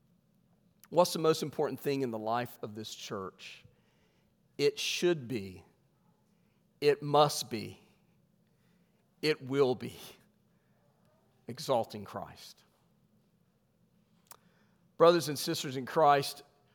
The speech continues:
when you make out your calendar for the week, let me encourage you that the first thing you write down in your calendar is worship on Sunday mornings at eleven A M. Now, I know some of you work as first responders and some of you work,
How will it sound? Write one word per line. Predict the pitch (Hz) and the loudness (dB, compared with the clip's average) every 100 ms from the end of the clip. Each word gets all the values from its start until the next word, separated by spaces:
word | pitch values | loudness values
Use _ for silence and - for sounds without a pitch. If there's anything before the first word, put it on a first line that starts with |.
| _ | _
when | - 131 | -6 -2
you | 151 190 | 0 2
make | 180 175 | 4 4
out | 175 139 | 4 2
your | 147 | 0
calendar | 131 - 143 139 127 131 | -2 0 2 2 0 -4
for | 135 | -6
the | 123 | -6
week, | 123 120 - | -4 -4 -4
let | 131 147 | -2 -2
me | 190 143 | 0 -2
encourage | 123 - 151 131 123 120 | -4 -4 -2 0 -2 -4
you | 113 | -8
that | 110 - | -8 -10
the | |
first | 113 - 156 156 - | -12 -6 -4 -4 -6
thing | 143 | -6
you | 135 127 | -6 -2
write | 123 123 | -2 -2
down | 123 120 | -4 -4
in | |
your | 113 110 | -6 -6
calendar | - 127 120 120 117 110 - - | -4 -2 -2 -4 -6 -8 -16 -10
is | 123 113 | -10 -8
worship | 104 131 120 - 104 - | -2 0 0 -4 -8 -8
on | - 110 | -8 -8
Sunday | - - 127 117 | -8 -6 -4 -4
mornings | 113 110 101 101 - - | -4 -6 -8 -10 -14 -14
at | - | -10
eleven | 107 104 104 98 | -6 -4 -4 -6
A | |
M. | 101 101 95 101 _ _ _ _ _ _ _ _ _ - | -10 -12 -14 -18 _ _ _ _ _ _ _ _ _ 2
Now, | 151 | 4
I | |
know | 156 | 4
some | 147 180 170 | 4 2 2
of | |
you | 147 143 | 0 2
work | 147 143 143 | 4 2 0
as | - | -4
first | 147 135 - | -2 -2 -4
responders | 127 - 139 135 131 120 | -10 -2 0 0 0 -4
and | 117 | -4
some | 147 139 | -4 -4
of | 123 | -4
you | 120 | -4
work, | 127 135 127 | 0 0 0